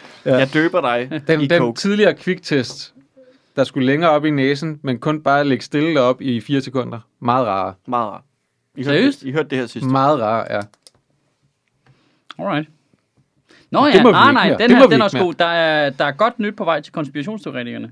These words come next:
Speaker 2: Ja.
Speaker 1: Fedt.
Speaker 3: Øh, Thomas Senderovic
Speaker 2: Skrider.
Speaker 3: stop-, stopper i Lægemiddelstyrelsen med øjeblikkelig virkning og s-,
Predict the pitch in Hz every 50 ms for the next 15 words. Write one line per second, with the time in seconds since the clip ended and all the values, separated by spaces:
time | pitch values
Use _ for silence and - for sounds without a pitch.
0 | - - 127 151 170 180 180 165 143 143 - _ _ _ _ - 202 _ _ _
1 | - 123 127 151 156 143 143 - 170 165 160 - - 180 175 180 214 247 262 -
2 | - - - - - - _ _ _ _ _ _ _ - - - 151 165 190 196
3 | 196 175 151 - - 190 196 214 226 214 196 165 156 156 180 220 247 233 180 147
4 | 143 151 139 127 143 143 139 135 139 139 156 196 208 214 208 202 196 196 202 208
5 | 185 175 - 151 147 143 143 143 - - -